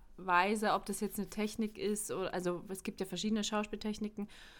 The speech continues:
aber, ähm, ich glaube, dass du dich ja immer gewissermaßen irgendwie versuchst zu ide-, identifizieren und reinversetzen, warum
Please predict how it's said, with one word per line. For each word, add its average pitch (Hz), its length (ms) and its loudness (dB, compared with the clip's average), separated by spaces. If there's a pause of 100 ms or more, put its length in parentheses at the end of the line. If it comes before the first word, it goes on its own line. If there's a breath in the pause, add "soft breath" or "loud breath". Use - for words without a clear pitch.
(180 loud breath)
aber, 190 520 6
ähm, 190 300 0
ich 185 140 -10
glaube, 196 180 2
dass 190 160 0
du - 80 -8
dich 190 140 -6
ja 196 80 0
immer 247 300 4
gewissermaßen 208 720 2
irgendwie 202 220 -2
versuchst 196 500 -4
zu - 80 -2
ide-, 202 300 0
identifizieren 202 920 0
und 190 260 -2
reinversetzen, 196 600 2
warum 190 800 0